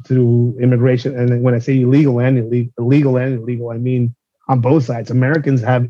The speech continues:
illegally migrated to Uni-, to, to Mexico, you know? They don't do things as they should do them. You know, they don't pay certain things. They don't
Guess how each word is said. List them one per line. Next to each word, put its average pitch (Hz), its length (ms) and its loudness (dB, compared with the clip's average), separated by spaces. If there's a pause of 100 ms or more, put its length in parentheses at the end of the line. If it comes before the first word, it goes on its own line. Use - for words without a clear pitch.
illegally 123 800 2 (240)
migrated 120 580 0
to 131 80 -4
Uni-, 120 300 -2 (100)
to, 123 160 0
to 127 160 -2
Mexico, 123 680 -4
you 120 100 -4
know? 120 300 -4 (280)
They 123 80 2
don't 127 220 4
do 139 180 4
things 123 300 2
as 120 160 2
they 120 160 2
should 131 380 0
do 101 260 -6
them. 120 300 -4
You 117 100 -2
know, 117 80 0
they 117 140 0
don't 120 200 0
pay 120 440 0
certain 117 340 -6
things. 117 340 2
They 110 80 0
don't 117 300 0